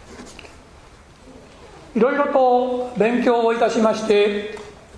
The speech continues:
「遠井先生、こちらの方に来て少しお話を来て、してください。あ、こちらにも来てくださいな」というので、遠井先生はあちらこちらと講演に呼ばれるようなことになりました。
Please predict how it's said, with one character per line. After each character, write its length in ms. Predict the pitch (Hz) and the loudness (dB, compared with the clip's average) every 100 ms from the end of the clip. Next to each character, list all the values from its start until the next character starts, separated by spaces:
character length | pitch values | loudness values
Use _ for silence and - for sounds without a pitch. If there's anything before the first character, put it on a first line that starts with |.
| - - | -18 -4
「遠 180 | 196 | 0
井 40 | 220 | 0
先 200 | 220 208 | 0 0
生、 180 | 220 208 | 0 0
こ 100 | 202 | 0
ち 100 | 240 | 0
ら 100 | 247 | 0
の 100 | 247 | 2
方 140 | 285 | 2
に 100 | 254 | 2
来 60 | - | 0
て 120 | 220 | 0
少 160 | - | 0
し 80 | 247 | 0
お 140 | 247 202 | 2 2
話 320 | 269 262 285 | 0 0 0
を 100 | 262 | -2
来 80 | 269 | -2
て、 140 | 269 | -4
し 280 | - - - | -4 -10 -6
て 60 | |
く 80 | 277 | -2
だ 140 | 277 269 | 0 2
さ 140 | 254 | 0
い。 40 | 214 - - - - - | -2 -6 -12 -16 -10 -4
あ、 120 | 175 | -4
こ 120 | - | -2
ち 100 | 165 | -2
ら 80 | 285 | 0
に 80 | 311 | 2
も 100 | 285 | 0
来 100 | - | 0
て 80 | 330 | 0
く 80 | |
だ 120 | 302 262 | 2 2
さ 140 | 294 | 2
い 60 | 277 | 2
な」 100 | 254 | 2
と 80 | 254 | 2
い 100 | 254 | 2
う 100 | 294 | 2
の 160 | 269 | 2
で、 600 | 294 247 - - - - - - - - - - - - - - - | 4 2 0 -6 -8 -10 -16 -20 -20 -20 -20 -20 -20 -20 -20 -8 -2
遠 120 | 190 | 0
井 60 | |
先 200 | 165 165 | 0 -2
生 120 | - 208 | 0 2
は 180 | 185 | 2
あ 40 | 175 | 0
ち 100 | 226 | 0
ら 100 | 285 | -2
こ 120 | 359 | -2
ち 80 | 254 | 0
ら 140 | 247 | 0
と 500 | 240 220 208 202 214 - | 0 0 0 -2 -6 -10
講 300 | - 196 262 | -2 0 2
演 220 | 285 277 277 | 0 0 2
に 320 | 262 247 226 | 2 2 2
呼 60 | |
ば 140 | 214 214 | 2 0
れ 100 | 214 | 0
る 120 | 208 | 0
よ 140 | 220 185 | 0 0
う 40 | |
な 240 | 170 160 175 | 0 0 0
こ 80 | |
と 80 | 175 | -2
に 140 | 180 151 | -2 -2
な 80 | |
り 80 | 139 | -6
ま 180 | 139 123 | -6 -12
し 80 | |
た。 60 | - | -12